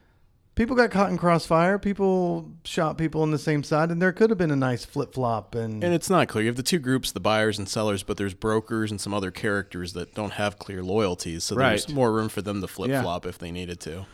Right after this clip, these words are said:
Speaker 3: Well, and, and I think the question that might plague me for a little while is, I absolutely can see all the faults you find in this movie, and I recognize them.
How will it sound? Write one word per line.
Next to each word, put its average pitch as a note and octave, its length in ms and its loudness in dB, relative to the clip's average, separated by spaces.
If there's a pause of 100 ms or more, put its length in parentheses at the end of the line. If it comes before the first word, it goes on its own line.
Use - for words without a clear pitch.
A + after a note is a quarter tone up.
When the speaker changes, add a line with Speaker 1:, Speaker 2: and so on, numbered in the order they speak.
(100)
Speaker 3:
Well, G#3+ 160 2
and, A3 240 2
and F3+ 100 2
I F3+ 80 4
think C4 260 -2
the A3 60 -2
question F3+ 420 2
that C3 100 -4
might C#3 240 -4
plague D3 280 2
me B2 180 0
for A#2 380 -2 (160)
a B2+ 60 -8
little B2 300 -2
while A2+ 400 0
is, A#2+ 480 -2 (840)
I G#3 260 -2
absolutely A3+ 560 4
can F3+ 180 0
see F3+ 240 2
all E3+ 260 10
the D#3+ 80 4
faults F3+ 400 4
you C#3+ 80 -2
find D#3 300 4
in D#3 80 0
this D3+ 160 0
movie, D#3+ 360 0
and D3+ 140 6
I F3+ 80 8
recognize D#3 600 4
them. G2+ 380 -6